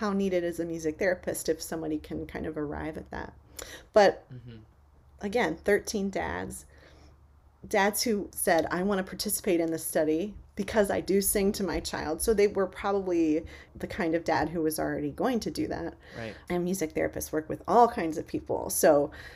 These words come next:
Speaker 1: kind of keeping that in mind. The two findings from my study that I think I was most surprised by is I was, one of my questions was how are fathers influenced?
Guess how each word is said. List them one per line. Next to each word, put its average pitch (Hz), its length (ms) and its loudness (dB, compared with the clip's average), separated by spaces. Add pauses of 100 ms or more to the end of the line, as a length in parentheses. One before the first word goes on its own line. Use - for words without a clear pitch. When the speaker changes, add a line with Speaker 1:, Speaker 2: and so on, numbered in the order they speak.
(260)
Speaker 1:
kind 202 160 -2
of - 80 -4
keeping 180 300 -6
that 170 140 -6
in 180 120 -8
mind. - 440 -8 (580)
The 202 80 0
two 262 500 2
findings - 840 -4 (120)
from 180 140 -4
my 165 120 -6
study 156 320 2
that 151 140 0
I 156 100 -2
think 160 400 -6
I 147 40 -8
was 156 160 -6
most 170 340 -4
surprised - 500 -8
by 180 360 -8 (640)
is 190 160 -4
I 170 120 2
was, 165 380 2
one 220 140 0
of 247 60 0
my 208 100 0
questions - 600 -6
was 156 260 -2 (140)
how 202 540 2 (440)
are 170 100 -4
fathers 156 460 0
influenced? - 760 -4